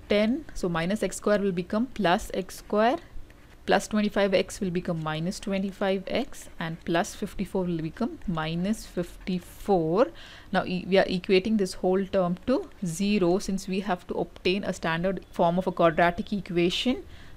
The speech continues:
such as A X square plus B X plus C, and that should be equated to zero.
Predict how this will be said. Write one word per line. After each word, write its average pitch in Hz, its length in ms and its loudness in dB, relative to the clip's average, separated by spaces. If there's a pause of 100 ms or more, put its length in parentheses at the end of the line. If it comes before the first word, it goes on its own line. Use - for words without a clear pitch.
such 185 280 -2
as 170 260 2
A 170 180 6
X - 380 2
square 220 560 4 (180)
plus 175 540 0 (160)
B 170 320 0
X - 460 -4
plus 175 280 0
C, 214 600 -4 (320)
and 180 200 2
that 175 220 6
should 196 160 -2
be 208 80 2
equated 185 560 -2
to 381 180 0 (220)
zero. 170 400 2